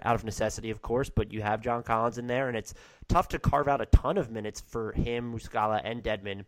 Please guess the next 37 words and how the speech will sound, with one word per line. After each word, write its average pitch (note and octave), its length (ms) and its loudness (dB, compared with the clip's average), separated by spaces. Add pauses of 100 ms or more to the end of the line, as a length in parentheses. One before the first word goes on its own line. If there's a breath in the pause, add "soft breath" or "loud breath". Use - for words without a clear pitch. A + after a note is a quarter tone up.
(440 soft breath)
I C#3 80 -2
think E3+ 320 -4
after B2+ 300 -2
the B2 100 -4
trade A2+ 300 -4
deadline, C3 420 -4
we'll G#2+ 120 -4
probably A2 340 0
see A2+ 180 -10
this G#2+ 180 -6
team G#2+ 380 -10 (200)
have G2+ 200 -8
made G#2+ 200 -4
a - 20 -4
move G2+ 500 -8
by B2 180 2
then C3 280 -2
with A2+ 160 -2
one G#2+ 180 -4
of G#2+ 80 -6
their A2 140 -2
bigs A2 260 0
in A2 60 -10
the G#2 60 -8
front A2 260 -6
court A#2 320 0
that's - 180 -8
not G2 240 -4
named A2 240 -4
John A2+ 220 -4
Collins, B2 460 -2 (260 soft breath)
and A2 80 -10
maybe A2 160 -4
that's G#2 260 -2
where G#2+ 140 0
his G2 180 -4
uptick, - 540 -4